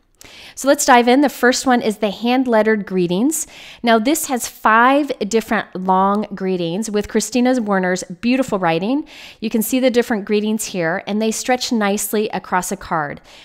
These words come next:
I like that these are so detailed and so f-, intricate and fine. Now you can use them stretched along a card,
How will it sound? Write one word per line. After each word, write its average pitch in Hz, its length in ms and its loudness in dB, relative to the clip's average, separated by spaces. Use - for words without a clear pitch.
I 190 100 -4
like 214 320 0
that 247 200 -2
these 220 280 -4
are 208 100 -4
so 226 680 0
detailed 202 640 -6
and 170 160 -8
so 254 420 -2
f-, 269 220 -6
intricate 208 400 -8
and 175 100 -10
fine. 160 420 -8
Now 214 120 0
you 220 320 0
can 247 260 2
use 226 280 0
them 269 120 2
stretched 214 460 -4
along 254 240 0
a 285 80 -2
card, 175 420 -2